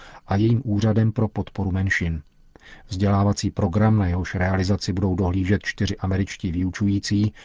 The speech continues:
a třicetičlenný irácký učitelský sbor, byl schválen ministerstvem školství autonomní provincie Kurdistán. Byl by ojedinělý i ve většině evropských škol.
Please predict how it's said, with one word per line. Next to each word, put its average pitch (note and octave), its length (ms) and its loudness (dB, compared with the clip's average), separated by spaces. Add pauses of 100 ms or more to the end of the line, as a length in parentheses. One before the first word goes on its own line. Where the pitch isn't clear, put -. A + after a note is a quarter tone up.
(240)
a F#2+ 140 -2
třicetičlenný G#2 920 0
irácký F#2 500 -2
učitelský G2 580 -4
sbor, F#2 360 -2 (460)
byl C3 160 6
schválen G#2+ 520 2
ministerstvem G#2+ 680 0
školství G2 640 -4
autonomní F#2+ 600 -2
provincie F2+ 580 -2
Kurdistán. F#2 760 -2 (840)
Byl G#2+ 180 4
by G#2+ 120 2
ojedinělý A2+ 720 4
i B2+ 100 6
ve G#2+ 140 4
většině F#2+ 460 0
evropských G#2 540 -2
škol. E2+ 380 -2